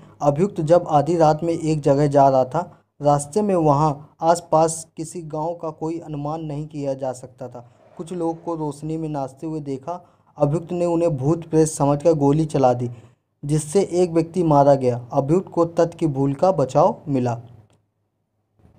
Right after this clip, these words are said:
तथ्य की भूल में दुराशा का अभाव होता है, इसलिए तथ्य की भूल क्षम होती है। विधि की भूल में, विधि की भूल में भी दुराशा के तथ्य का अभाव होता है, परंतु विधि की भूल को बचाव में स्वीकार नहीं किया जा सकता।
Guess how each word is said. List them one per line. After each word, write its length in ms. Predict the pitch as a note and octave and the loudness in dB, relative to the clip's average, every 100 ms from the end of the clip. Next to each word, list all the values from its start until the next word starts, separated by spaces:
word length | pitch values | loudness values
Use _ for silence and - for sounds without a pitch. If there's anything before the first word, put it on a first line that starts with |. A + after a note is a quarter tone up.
| - _ _ _ _ _ _ _ _ | -20 _ _ _ _ _ _ _ _
तथ्य 240 | F3+ F3 - | 2 2 -2
की 100 | G#3 | -2
भूल 300 | D#3 D3 G3+ | 2 2 4
में 200 | G3+ F#3 | 2 2
दुराशा 460 | D3+ D3 C#3 C3+ F3 | 4 6 6 4 0
का 180 | E3+ F3+ | 4 2
अभाव 360 | D#3+ C3+ C#3+ F3 | 2 4 4 2
होता 360 | C#3 B2+ D#3 | -2 0 2
है, 140 | E3+ F3+ | 4 0
इसलिए 300 | E3 E3 E3 | -2 -4 0
तथ्य 280 | E3+ D#3+ | -2 0
की 100 | E3 | -2
भूल 320 | D3 C#3+ G#3+ A3+ | -2 -2 -2 -6
क्षम 320 | - D#3 C#3 | -6 0 0
होती 300 | B2 B2 A#2+ | 0 -4 -8
है। 180 | A#2+ - - - _ - | -8 -14 -20 -20 _ -2
विधि 280 | D3 C#3+ F3 | 0 2 0
की 140 | F#3 | 0
भूल 220 | D#3 E3 | 0 0
में, 160 | E3 A3 - - - D3 | 0 -4 -8 -20 -6 2
विधि 280 | D#3 G3 G3 | 4 2 0
की 100 | F#3+ | 0
भूल 260 | D3 E3 | 2 0
में 180 | F3 E3+ | 0 0
भी 120 | D#3+ | -2
दुराशा 500 | E3+ D#3 D3 C#3+ E3 E3 | 0 4 4 6 4 2
के 160 | F3 | 0
तथ्य 360 | E3+ - D#3+ D#3+ | -4 -2 -4 0
का 160 | D#3+ | 4
अभाव 220 | D3+ C3 D3+ | 6 6 4
होता 200 | D3+ E3+ | 4 0
है, 60 | |
परंतु 400 | E3+ D3 D3 D#3 | 2 0 0 -2
विधि 300 | D#3+ C#3 C#3 E3+ | 0 0 0 -2
की 120 | F3 | -4
भूल 260 | C3 C#3+ | -2 -2
को 120 | D3+ E3 | -2 2
बचाव 360 | C3+ C3+ C3+ | 2 4 2
में 180 | D3 A3 - _ | 2 -4 -10 _
स्वीकार 420 | - D#3 C#3+ D#3 E3 | -6 -2 4 4 6
नहीं 200 | C#3+ D3 | 2 0
किया 200 | D3 C3 | 2 2
जा 140 | B2+ | 2
सकता। 380 | A#2+ - - | -4 -12 -10